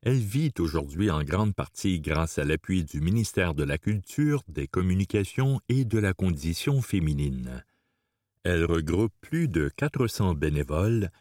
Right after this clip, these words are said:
lesquels sont invités à prêter main forte à plusieurs niveaux, par exemple au cours des différentes activités de financement, des marathons de lecture,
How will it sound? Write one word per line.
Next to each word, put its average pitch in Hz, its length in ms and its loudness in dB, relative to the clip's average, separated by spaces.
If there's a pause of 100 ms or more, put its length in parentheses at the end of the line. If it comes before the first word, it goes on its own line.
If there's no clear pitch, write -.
(160)
lesquels 127 480 0
sont 196 260 0
invités 110 480 2
à 80 80 2
prêter 135 400 0
main 123 160 2
forte - 320 -4
à 135 80 2
plusieurs 135 400 0
niveaux, 82 400 2 (540)
par 69 160 -2
exemple 76 480 -2
au 76 80 0
cours 90 260 0
des 71 240 -2
différentes 82 680 0
activités 82 680 -2
de 69 160 -2
financement, 113 760 0 (360)
des 67 220 -2
marathons 90 480 0
de 78 140 0
lecture, 123 720 0